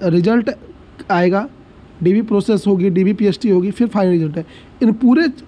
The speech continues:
प्रक्रिया में उन्होंने कहा कि तीन से चार महीने का time लग सकता है, यानी अभी आपका सितंबर चलो, सितंबर, अक्टूबर, नवंबर, दिसंबर, उनका target है दिसंबर तक वैकेंसी को पूरा करने का। और उन्होंने पूरा कहा है, चार महीने में उन्होंने पूरा कहा है, ये ना कि pre का result देने के लिए,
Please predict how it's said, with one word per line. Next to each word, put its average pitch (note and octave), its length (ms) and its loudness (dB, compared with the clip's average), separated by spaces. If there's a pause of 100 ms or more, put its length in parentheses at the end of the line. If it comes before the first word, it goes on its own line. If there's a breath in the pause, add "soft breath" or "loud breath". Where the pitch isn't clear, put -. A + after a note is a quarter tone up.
(120)
प्रक्रिया A#3 360 2
में B3 60 4
उन्होंने A#3+ 200 2
कहा G#3+ 220 -2
कि A3 120 -6
तीन A#3+ 280 2
से A3+ 100 0
चार A3+ 320 0
महीने G#3+ 320 2
का G3 80 -2
time G3+ 340 -2
लग F3+ 140 0
सकता F#3 300 -6
है, G#3 120 -2 (420 loud breath)
यानी A3+ 220 2
अभी A#3+ 240 2
आपका A3+ 260 0
सितंबर G#3 420 0
चलो, G#3+ 220 0
सितंबर, F#3+ 400 -2
अक्टूबर, F#3+ 260 0
नवंबर, F#3 260 0
दिसंबर, D#3+ 400 -2 (340 loud breath)
उनका A3 200 0
target B3 380 0
है B3+ 80 2
दिसंबर G#3 400 0
तक A3 100 -4
वैकेंसी F#3+ 500 -2
को F#3 80 0
पूरा F#3 280 -2
करने G#3 300 -2
का। G#3 220 -4 (480 loud breath)
और G3+ 120 0
उन्होंने B3 220 4
पूरा C4+ 340 2
कहा F#3 240 0
है, E3 60 -2
चार G#3+ 300 -2
महीने B3 220 2
में A3+ 60 2
उन्होंने B3 260 2
पूरा A#3 200 0
कहा G3+ 220 -2
है, F#3 80 0
ये G#3 60 0
ना B3 100 0
कि A#3 120 -2
pre G#3+ 220 0
का G#3+ 100 2
result F#3+ 280 0
देने E3+ 180 -2
के E3 160 -10
लिए, D3 100 -4